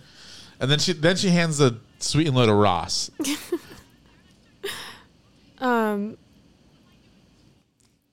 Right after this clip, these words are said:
Speaker 2: interesting. I'm looking at some, uh, some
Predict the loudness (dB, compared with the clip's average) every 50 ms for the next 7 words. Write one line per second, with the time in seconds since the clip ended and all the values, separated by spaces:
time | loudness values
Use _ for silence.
0 | _ _ _ _ _ _ _ _ _ _ _ -12 -10 -10 -12 -12 -12 -12 -12 -12
1 | -12 -12 -12 -12 -12 -14 _ _ _ _ _ _ _ _ _ _ _ _ _ -20
2 | -20 -20 -20 -20 -18 -6 -4 -2 0 0 0 2 2 2 2 0 -2 -4 -4 -2
3 | 0 0 0 -2 -2 -4 -4 -2 -2 0 0 -2 -4 -4 -8 -12 _ _ _ _
4 | _ _ _ _ _ _ _ _ _ _ _ _ _ _ _ _ _ _ _ _
5 | _ -6 -2 0 0 0 -2 -4